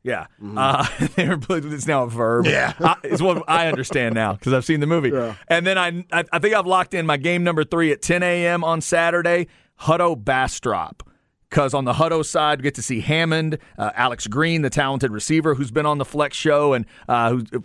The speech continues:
Speaker 1: who posts a lot of stuff on Flex. We're actually gonna mention him with some offers here. And then Bastrop with Quintalon Joyner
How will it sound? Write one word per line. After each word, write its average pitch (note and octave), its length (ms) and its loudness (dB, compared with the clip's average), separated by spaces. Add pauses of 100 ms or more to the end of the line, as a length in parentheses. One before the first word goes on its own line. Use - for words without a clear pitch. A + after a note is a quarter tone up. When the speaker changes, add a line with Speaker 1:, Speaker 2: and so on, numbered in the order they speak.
Speaker 1:
who B2+ 380 0
posts D#3 260 0
a D#3 40 0
lot D3 140 2
of C3+ 60 -6
stuff C#3+ 320 0
on B2+ 140 0
Flex. C#3 280 0
We're B2+ 120 0
actually C#3 180 0
gonna B2+ 140 -2
mention C3+ 260 -2
him C3+ 120 0
with B2 100 -2
some A#2+ 160 -2
offers A#2+ 460 0
here. A2+ 280 0 (220)
And G#2+ 100 -6
then A2 160 -4
Bastrop A#2 720 -2
with A2 240 -4
Quintalon A#2+ 840 -2
Joyner B2 640 -2